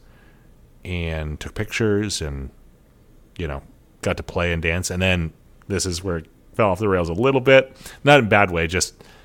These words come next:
all of, she was really excited. Like, six girls from her <laughs> class were there, right? And all she wanted to do was run around with the other girls and go find everybody else in her class so they could be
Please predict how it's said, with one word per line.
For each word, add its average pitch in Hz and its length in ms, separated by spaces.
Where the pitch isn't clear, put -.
all 110 220
of, - 160
she 117 100
was - 160
really 104 220
excited. 90 520
Like, 82 240
six - 440
girls 104 320
from 71 160
her 71 120
<laughs> - 20
class - 460
were 90 120
there, 67 240
right? 73 300
And 85 220
all 110 220
she 107 160
wanted 90 180
to 82 80
do 82 120
was 73 120
run 87 200
around 82 280
with 76 80
the 82 100
other 78 160
girls 85 320
and 73 60
go 73 80
find 78 440
everybody 76 360
else 73 180
in 78 60
her 69 80
class 69 340
so 76 60
they 76 100
could 69 160
be 67 220